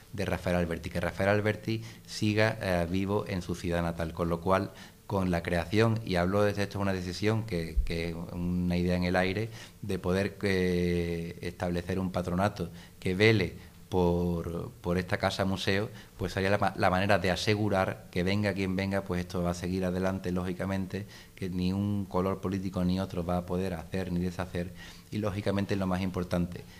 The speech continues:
mantener esta casa, eh, no solamente como museo, sino también llena de vida, llena de actos, que era otro de los deseos de Rafael Alberti. Rafael Alberti no quería que su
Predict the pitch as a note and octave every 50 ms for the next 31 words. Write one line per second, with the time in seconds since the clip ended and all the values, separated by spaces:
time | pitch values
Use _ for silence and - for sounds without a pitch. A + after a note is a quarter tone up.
0 | - - - G2+ G2 F#2+ F#2+ F2+ G2 F#2 G2 G2+ G#2 G#2 - A2 G2+ - G2+ -
1 | - G#2+ G#2+ - - - - - - - - - G#2+ G2+ F#2+ G2+ G2+ - - G#2+
2 | G#2 G#2 G#2+ G#2+ G2+ - F#2+ - G#2+ G#2 G#2 G#2 G#2 F#2+ - - G2 G2 - G#2
3 | G2 F2+ F#2 F#2+ G2 G2 F#2+ G2 G2+ G#2 G#2+ G#2+ G#2 G2 G2 G2 G2 G2 G2+ G#2+
4 | G#2+ - - - - - G2+ G#2 G#2+ A2+ A2 A2 G#2+ G#2 G2+ G#2 - - - A2+
5 | A2+ A2+ A2+ - - - - - A2+ B2 B2+ B2+ B2+ B2+ - C3 A#2 A#2+ A2+ G#2
6 | G2+ F#2+ F2+ - G2+ G2 G2+ F2+ F#2 F2 - F#2+ F#2 F2+ F2 F2 E2+ E2 E2 -
7 | - - F2+ E2+ - F#2+ G2+ G#2 A2 A2 A2+ A2 A2 - A#2 A2 A2+ A2+ - -
8 | - - - - A2 A2 A2 A2 A2+ G#2+ G#2 G#2+ G#2 G2+ F#2+ - - - - -
9 | - - A2 G#2 F#2 - - - G2 F#2 F#2 F2+